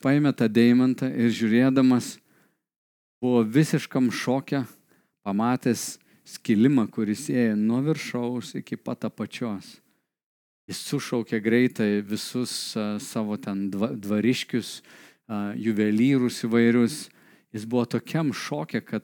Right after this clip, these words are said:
tai, kas buvo brangiausia, jis net laikė tą deimantą kaip ir visos jo sėkmės, a, viso turto kito priežastį, kodėl jis tiek daug tų turtų ir surinko. Žodžiu, jis buvo visiškai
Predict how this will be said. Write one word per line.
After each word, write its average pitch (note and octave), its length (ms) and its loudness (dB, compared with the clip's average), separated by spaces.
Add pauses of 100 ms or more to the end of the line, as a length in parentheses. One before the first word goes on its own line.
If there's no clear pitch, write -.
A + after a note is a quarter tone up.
tai, C#3+ 160 2
kas A#2 400 -2
buvo B2 240 0
brangiausia, A2 720 0
jis - 160 -6
net A2 160 0
laikė B2 320 4
tą A2 160 -2
deimantą A#2+ 560 4
kaip - 240 -4
ir G#2+ 160 -2
visos A2+ 380 -4
jo B2 100 2
sėkmės, B2 800 2 (580)
a, G#2 320 -4
viso B2 400 2
turto C#3 480 0
kito A#2+ 380 -2 (180)
priežastį, C3 720 6
kodėl A#2 420 4
jis G#2+ 140 -4
tiek B2+ 260 0
daug A2 400 0
tų A2 160 -4
turtų B2 460 -2
ir F#2+ 80 -10
surinko. C#3 560 2 (920)
Žodžiu, B2 380 2 (240)
jis A2+ 100 -2
buvo C3 240 2
visiškai C#3+ 840 0